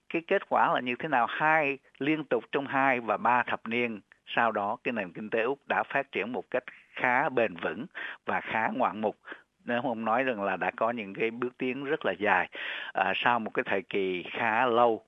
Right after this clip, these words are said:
à, mình có những cái, à, liên lạc hoặc là những cái liên hệ, à, bền chặt với bên, à, cái, cái nguồn gốc văn hóa và lịch sử của nước Úc là bên Âu Châu.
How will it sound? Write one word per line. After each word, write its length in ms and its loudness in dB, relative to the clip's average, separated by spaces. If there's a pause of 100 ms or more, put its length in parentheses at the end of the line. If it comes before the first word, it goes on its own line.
à, 240 -2
mình 220 -8
có 220 -2
những 260 -6
cái, 480 -2
à, 260 2
liên 340 2
lạc 220 0 (120)
hoặc 220 -4
là 80 -6
những 180 -14
cái 140 -6
liên 220 0
hệ, 320 0 (480)
à, 240 0 (500)
bền 220 0
chặt 240 2
với 380 0
bên, 460 -6
à, 160 2 (100)
cái, 120 0 (220)
cái 120 -6
nguồn 280 -2
gốc 200 4
văn 240 -2
hóa 240 2
và 120 0
lịch 160 -4 (100)
sử 220 -2
của 80 -8
nước 160 -2
Úc 180 -4
là 100 0
bên 200 -6
Âu 180 -2
Châu. 140 0